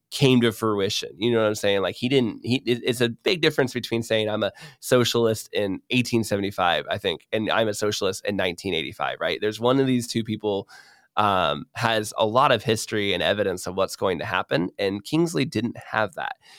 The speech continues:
And so it, you've heard people say sometimes, like, "Oh, on paper, it looks great." Well, Kingsley only has these ideas on paper. He hasn't yet seen what they will become.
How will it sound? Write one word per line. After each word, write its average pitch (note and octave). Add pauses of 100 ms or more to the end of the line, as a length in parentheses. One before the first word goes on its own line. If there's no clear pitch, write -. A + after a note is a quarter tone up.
(160)
And A2
so G#2
it, F#2
you've B2
heard C3+
people A2+
say G#2
sometimes, G#2
like, G2
"Oh, E2+
on F#2
paper, A#2+
it D#2+
looks G2
great." F2
Well, A2
Kingsley D#3+
only A#2 (400)
has A#2
these A#2+
ideas G#2
on D#2
paper. -
He -
hasn't C3+
yet A2
seen G#2+
what F#2+
they F#2+
will F#2+
become. G2